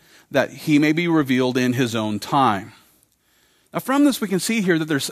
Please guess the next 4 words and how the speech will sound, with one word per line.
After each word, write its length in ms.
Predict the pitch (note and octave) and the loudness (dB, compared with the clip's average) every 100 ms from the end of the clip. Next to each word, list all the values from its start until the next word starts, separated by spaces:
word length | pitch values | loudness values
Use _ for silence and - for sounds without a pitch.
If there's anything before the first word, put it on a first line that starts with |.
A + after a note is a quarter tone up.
| - | -6
something 640 | - A#3+ C#4 C4+ F3 D#3 | -4 0 0 2 2 4
that 120 | D#3 | 4
is 220 | D3+ B2+ - | 2 0 -4
restraining 1120 | C#3 B2+ - - D#3 D#3+ G3+ G3+ G2+ F#2+ C#3 | -4 -4 -4 -8 -6 -4 -2 -2 -2 -4 -6